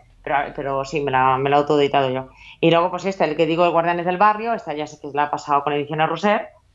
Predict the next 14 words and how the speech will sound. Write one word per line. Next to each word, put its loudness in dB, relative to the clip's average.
y, 0
y 0
bueno, 2
y -2
se -2
puede 2
comprar 2
allí, -4
en, -8
como -4
he -6
comentado 2
al -2
principio, 2